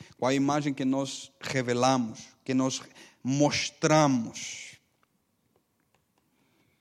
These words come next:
"Pastor, tô mostrando, tô revelando a imagem de Deus pra tudo lá."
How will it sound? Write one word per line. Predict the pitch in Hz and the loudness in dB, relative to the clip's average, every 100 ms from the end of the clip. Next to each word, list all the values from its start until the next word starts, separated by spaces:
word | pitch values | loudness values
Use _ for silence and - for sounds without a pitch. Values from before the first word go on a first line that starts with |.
| _ _ _ _ _ _ - | _ _ _ _ _ _ 0
"Pastor, | 208 - 277 | 2 4 6
tô | 277 285 254 214 | 8 6 6 6
mostrando, | 220 - - 233 254 311 302 226 | 4 4 2 6 8 6 4 4
tô | 277 254 | 6 6
revelando | 247 226 240 208 254 339 349 339 320 | 6 4 6 8 8 8 6 4 0
a | 277 | 0
imagem | 262 233 269 339 277 311 | 2 4 6 6 6 2
de | 285 | 0
Deus | 196 269 311 254 | 0 0 0 -4
pra | - 262 226 | -4 0 2
tudo | - 349 349 | 6 8 8
lá." | 302 254 233 | 6 8 8